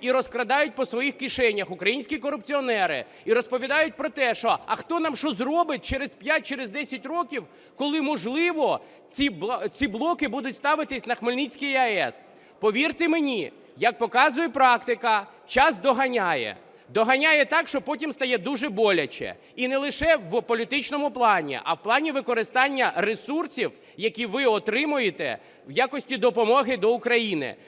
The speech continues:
Це одне з ключових питань, яке сьогодні знаходиться на порядку денному. А чи ефективно Україна витрачає ті кошти, які отримує від партнерів? І те, що відбувається сьогодні в стінах Верховної Ради,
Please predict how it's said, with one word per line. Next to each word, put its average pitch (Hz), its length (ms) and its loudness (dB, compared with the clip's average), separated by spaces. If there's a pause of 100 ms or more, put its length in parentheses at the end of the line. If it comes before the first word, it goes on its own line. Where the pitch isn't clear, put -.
Це 240 120 2
одне 262 220 2
з - 40 -8
ключових 302 480 -4
питань, 269 440 0
яке 220 240 -4
сьогодні 269 420 -4
знаходиться 240 560 -4
на 233 100 0
порядку 233 440 0
денному. 175 540 0 (200)
А 196 120 -4
чи 269 140 -4
ефективно 302 640 0
Україна 262 460 2
витрачає 254 540 0
ті 233 200 -8
кошти, 269 600 0 (180)
які 233 300 0
отримує 269 640 2
від 247 160 -4
партнерів? 208 560 2 (320)
І 226 80 -8
те, 302 160 -2
що 302 140 -2
відбувається 277 640 -2
сьогодні 262 400 -4
в 196 60 -8
стінах 294 380 -4
Верховної 240 520 0
Ради, 240 460 0